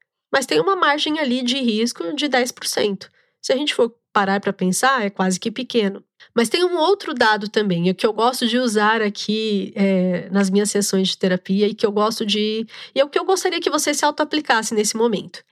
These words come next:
Então, se você parar pra pensar, imagina que nesse momento você está, se lembra aí, ou se recorde, ou imagine que você está diante de uma palestra. E essa palestra, a pessoa tá realmente falando sobre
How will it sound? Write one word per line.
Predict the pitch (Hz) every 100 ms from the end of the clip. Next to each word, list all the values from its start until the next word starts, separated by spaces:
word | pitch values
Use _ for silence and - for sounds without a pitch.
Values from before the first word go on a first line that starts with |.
| 240
Então, | 339
se | 359
você | 370 403
parar | 392 370 311
pra | 302
pensar, | 269 269 247 175 190 -
imagina | 214 254 240 302 349 311
que | -
nesse | 254 415 403
momento | 269 233 233 240 208
você | 202 202 214
está, | 226 - 208 208 247 -
se | - 285
lembra | 277 381 359
aí, | 214 220 247
ou | 202
se | -
recorde, | 214 208 190 196 233 233 190 180 - -
ou | 214 262
imagine | 262 277 262 277 269
que | 247
você | 254 240
está | 233 - 190 202 -
diante | 180 233 247
de | 240
uma | 254 262
palestra. | 294 294 214 196 - - -
E |
essa | 285 359 359
palestra, | 262 208 254 311 - 208 190
a | - 190
pessoa | 247 233 302
tá | 330 349
realmente | 320 302 285 -
falando | 339 285 262 247
sobre | 233 214 208 208 208 202